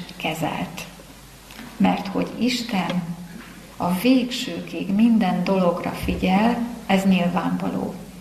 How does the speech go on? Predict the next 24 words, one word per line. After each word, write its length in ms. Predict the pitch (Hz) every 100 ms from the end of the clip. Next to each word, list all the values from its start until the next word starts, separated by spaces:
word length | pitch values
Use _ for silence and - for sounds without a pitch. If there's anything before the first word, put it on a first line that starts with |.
| - -
Nem 200 | - 233
csak 180 | 262 -
azért, 260 | 214 202 190
mert 180 | 185 185
mi 80 |
most 200 | 185 185 -
felolvastuk, 680 | 180 165 165 170 175 - 208
vagy 200 | - 190
átvettük, 840 | 165 180 - 190 190 240 240 - - - - -
hanem 260 | 196 196
azért, 360 | 214 220 240 240
mert 220 | 202 190
ez 80 | 202 196
Isten 460 | 226 - 202 190
tulajdonsága. 1160 | 190 226 180 175 202 208 - - 180 185 190 185 - - - - - - - -
Hogy 200 | 208 -
készülnek 760 | - 302 302 - 220 202 190 220
a 40 |
nagy 280 | 214 226 220
profétikus 840 | - 208 208 - 190 190 - 190 -
események, 920 | - 185 220 202 202 202 214 247 247 - - - - - - - - -
minden 840 | 214 269 285 240 196 190 190 -
pontosan 720 | - 262 233 196 - - 175 180
beteljesedik. 1160 | 165 170 185 175 180 180 - 185 226 233 -